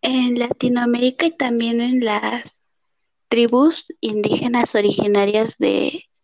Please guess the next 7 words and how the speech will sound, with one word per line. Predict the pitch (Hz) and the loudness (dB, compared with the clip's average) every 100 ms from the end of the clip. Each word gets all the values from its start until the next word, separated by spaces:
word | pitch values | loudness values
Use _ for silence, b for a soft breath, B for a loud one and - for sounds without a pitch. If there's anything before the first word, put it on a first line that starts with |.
| _ _ _ _ - | _ _ _ _ -4
mm, | 220 208 208 - | -2 0 -2 -4
Estados | - - - 208 208 - | -8 -8 -4 -2 -2 -2
Unidos, | 208 208 214 220 349 - - _ _ _ _ _ _ _ - | 0 0 0 -2 -2 -6 -20 _ _ _ _ _ _ _ 0
no | 208 202 | 2 2
lo | 202 202 - | 2 0 -2
que | 208 | -4
está | 196 - | -4 -6